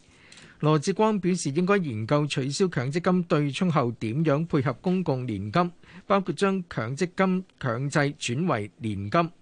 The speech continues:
本港樓價指數七月創新高，但八月開始回落。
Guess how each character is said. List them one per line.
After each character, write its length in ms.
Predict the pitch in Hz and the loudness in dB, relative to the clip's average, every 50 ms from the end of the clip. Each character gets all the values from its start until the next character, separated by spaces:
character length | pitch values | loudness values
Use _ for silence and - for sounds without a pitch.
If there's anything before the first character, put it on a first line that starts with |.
| _ _ _ _ _ - _ - - - - _ | _ _ _ _ _ -20 _ -20 -20 -20 -10 _
本 200 | - 151 165 170 | 0 2 2 2
港 260 | 160 151 151 160 185 | 2 2 0 0 -2
樓 180 | 180 135 110 113 | -2 -4 -4 -4
價 180 | 110 147 156 151 | -2 -2 -2 -2
指 160 | 139 - 165 | 0 -2 -4
數 180 | 170 - 175 156 | -2 -2 -2 -2
七 140 | 147 - 196 151 | -2 -4 -4 -4
月 80 | 135 | -6
創 280 | 127 - 160 147 143 143 | -4 -2 0 0 0 -2
新 280 | 135 - 196 180 180 175 | 0 2 2 2 2 2
高， 180 | 190 190 190 | 2 0 0
但 260 | 175 170 139 135 143 135 | 2 0 0 0 0 0
八 120 | - 156 156 | -2 -2 -2
月 140 | 151 139 135 | -2 -4 -6
開 380 | - - - 208 196 196 185 - | -8 -4 0 0 0 0 0 0
始 120 | - 156 | -2 -2
回 160 | 170 147 101 | -2 -2 -2
落。 240 | 95 127 139 147 160 | -2 -2 -2 -2 -4